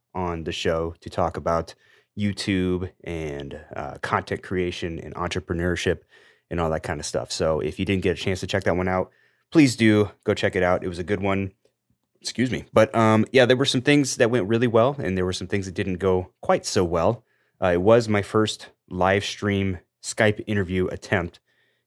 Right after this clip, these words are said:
and we did it all live, and I tried to produce and host and everything, which is not an easy task.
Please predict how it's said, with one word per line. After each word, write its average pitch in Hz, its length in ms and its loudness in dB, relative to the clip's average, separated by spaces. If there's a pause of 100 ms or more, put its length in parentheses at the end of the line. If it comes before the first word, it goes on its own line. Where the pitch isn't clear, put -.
(100)
and 82 520 -2
we 80 120 -10
did 87 160 -2
it 87 60 0
all 113 180 8
live, 101 520 4
and 85 200 -6
I 82 160 -4
tried 82 360 -2
to 82 140 -4
produce 98 460 -4
and 82 80 -2
host 101 280 2
and 95 120 2
everything, 95 360 0
which 90 200 0
is 82 220 -6 (440)
not 120 160 2
an 117 100 0
easy 110 200 -2
task. 95 500 2